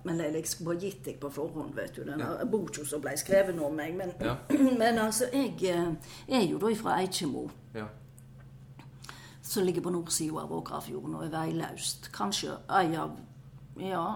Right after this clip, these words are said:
Speaker 1: lurer på om det er Hordalands eneste veiløse grend jeg er igjennom.
Speaker 2: En bygd uten vei?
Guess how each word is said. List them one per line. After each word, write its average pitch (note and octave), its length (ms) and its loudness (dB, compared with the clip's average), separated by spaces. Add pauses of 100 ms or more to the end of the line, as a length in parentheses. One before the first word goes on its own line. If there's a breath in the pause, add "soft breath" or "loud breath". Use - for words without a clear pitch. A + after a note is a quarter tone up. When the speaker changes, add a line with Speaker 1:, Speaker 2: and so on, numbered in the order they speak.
(320)
Speaker 1:
lurer A3+ 280 0
på - 100 -12
om D#3 60 0
det D#3+ 80 -2
er D#3 80 -2
Hordalands E3 520 -2 (280)
eneste E3 560 0 (120)
veiløse D#3 800 -4
grend - 400 -12
jeg F#3+ 160 -8
er G3+ 140 -8
igjennom. C#3 420 -6 (200)
Speaker 2:
En A2 180 -2
bygd F#2+ 300 -2
uten E2 280 -4
vei? D#2+ 140 0